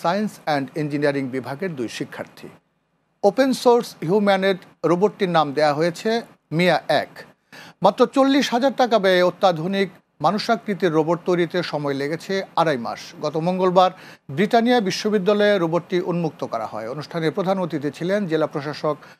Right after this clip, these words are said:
আবুল ফজল মীর। ব্রিটানিয়া বিশ্ববিদ্যালয়ের উপাচার্য প্রফেসর তোফায়েল আহমেদের সভাপতিত্বে বক্তব্য রাখেন ময়নামতি ব্যাটালিয়নের অধিনায়ক সালাউদ্দিন মুরাদ সহ অন্যরা।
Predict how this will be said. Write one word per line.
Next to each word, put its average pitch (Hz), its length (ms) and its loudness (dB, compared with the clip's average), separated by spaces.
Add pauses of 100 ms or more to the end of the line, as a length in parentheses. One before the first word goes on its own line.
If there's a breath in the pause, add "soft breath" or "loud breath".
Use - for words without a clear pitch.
(200)
আবুল 175 320 4
ফজল 127 380 2
মীর। 113 120 -10 (720 loud breath)
ব্রিটানিয়া 247 480 2
বিশ্ববিদ্যালয়ের 233 760 0
উপাচার্য 190 580 0
প্রফেসর 175 400 -2 (100)
তোফায়েল 208 340 0
আহমেদের 160 380 -2
সভাপতিত্বে 160 680 -4
বক্তব্য 139 380 -4
রাখেন 135 420 -4
ময়নামতি 139 640 -6 (300 loud breath)
ব্যাটালিয়নের 196 640 2
অধিনায়ক 170 500 0
সালাউদ্দিন 170 600 0
মুরাদ 139 220 -2
সহ 180 260 -6
অন্যরা। 113 420 -8